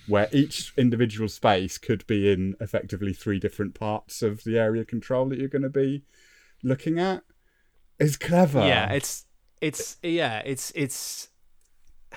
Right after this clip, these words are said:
Speaker 2: I can see why it's, it's kind of simultaneously very readable and very unreadable.
Speaker 1: Yeah.
Speaker 2: Um, but yeah, I, I don't know. Like, I can understand why, why you, it's kind of hellacious, but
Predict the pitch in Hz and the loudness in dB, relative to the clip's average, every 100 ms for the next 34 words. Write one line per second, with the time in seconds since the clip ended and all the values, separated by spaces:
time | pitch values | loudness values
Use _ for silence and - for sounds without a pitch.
0 | - - - 151 147 170 143 - 190 196 | -18 -16 -6 -4 -2 -4 -4 -4 -4 -4
1 | 170 156 131 117 - 139 - 160 135 - | 0 0 0 -2 -8 -10 -6 -2 -2 2
2 | 147 139 143 139 123 131 117 107 123 123 | 2 2 2 0 0 -4 -6 -2 -2 -2
3 | 117 117 110 117 110 117 107 120 117 117 | -4 -8 -8 -8 -6 -6 -4 -4 -6 -6
4 | 113 113 104 101 98 - 92 - 98 92 | -6 -6 -8 -10 -14 -16 -18 -10 -8 -8
5 | 104 - - 113 110 110 107 _ _ _ | -12 -14 -6 -4 -4 -6 -8 _ _ _
6 | _ - 123 160 151 _ _ _ - 143 | _ -10 0 0 0 _ _ _ -20 -16
7 | 160 240 269 202 - 175 190 202 226 269 | -8 -6 -4 -4 -4 -6 -4 -4 -2 0
8 | 302 135 131 120 - 156 165 202 202 208 | -2 -2 -4 -6 -8 -12 -8 -4 -2 -2
9 | 214 - 190 180 156 151 131 123 - 131 | -4 -4 -2 -2 -4 -4 -6 -10 -6 -4
10 | 127 120 113 _ _ - 143 - - 156 | -4 -6 -8 _ _ -8 -8 -6 -2 -2
11 | 127 - _ _ _ - 131 131 175 - | -4 -12 _ _ _ -10 -4 -2 -4 -8
12 | 92 90 - - _ _ _ _ _ - | -12 -12 -12 -14 _ _ _ _ _ -4
13 | 175 110 180 - | -4 -2 -4 -8